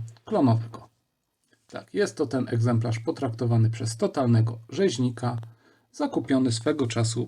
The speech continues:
po cenie spot. Dlaczego to zrobiłem? Ponieważ, no, tej monecie już nic nie zaszkodzi, ale możemy zobaczyć, jak użytkowanie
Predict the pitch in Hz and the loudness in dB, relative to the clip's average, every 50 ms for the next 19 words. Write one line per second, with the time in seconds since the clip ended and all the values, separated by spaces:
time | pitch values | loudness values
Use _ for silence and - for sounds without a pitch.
0 | - - - 185 - - - - - 127 120 120 117 120 113 113 - - - - | -6 -4 -2 -2 -2 -4 -6 -8 -4 0 2 2 2 2 0 -4 -8 -14 -18 -18
1 | _ - - _ _ - - _ _ _ _ _ _ _ _ _ _ _ _ _ | _ -20 -20 _ _ -20 -20 _ _ _ _ _ _ _ _ _ _ _ _ _
2 | _ _ _ _ _ _ _ _ _ _ - 147 156 - 226 240 214 208 - - | _ _ _ _ _ _ _ _ _ _ -6 -6 -2 0 0 2 2 2 2 2
3 | 120 113 113 113 - - - _ _ _ _ _ _ _ _ _ _ _ _ _ | 0 0 -2 -4 -8 -16 -20 _ _ _ _ _ _ _ _ _ _ _ _ _
4 | _ _ _ _ - 165 170 190 202 196 185 196 185 - - - - - - - | _ _ _ _ -10 -6 -4 -2 0 0 2 2 2 2 2 -2 -4 -8 -10 -14
5 | - - - 143 143 135 127 120 113 - - _ _ _ _ - 220 214 196 160 | -14 -6 0 2 4 4 4 4 2 -4 -18 _ _ _ _ -6 -2 0 2 4
6 | 143 135 131 127 120 117 - 120 120 117 - - 170 196 - - 165 160 143 117 | 4 4 4 2 0 -2 -2 -4 -4 -6 -4 -2 -2 0 0 2 2 2 2 2
7 | 110 113 107 98 - 110 - - - - 117 117 - 240 320 320 - _ _ _ | 2 0 0 0 -2 -4 -6 -8 -6 -6 -4 0 2 2 2 2 0 _ _ _
8 | _ _ _ _ _ _ _ _ _ _ _ _ - 220 226 202 160 139 - - | _ _ _ _ _ _ _ _ _ _ _ _ 0 4 4 6 6 4 2 2
9 | - 147 160 156 185 214 202 180 139 123 127 117 113 113 110 113 - 143 208 - | 2 2 4 4 4 4 4 4 4 4 4 4 4 4 4 4 2 0 0 0
10 | - - _ - - - - _ _ _ - - 143 165 185 196 202 196 196 - | -4 -14 _ -20 -20 -20 -20 _ _ _ -8 -2 2 4 6 6 4 4 2 -4
11 | - - _ _ - 131 120 135 131 120 - - 131 120 127 139 139 143 143 143 | -14 -18 _ _ -6 -4 -2 -4 -4 -4 -4 -2 0 2 2 4 4 4 4 2
12 | 139 139 - | 0 -2 -6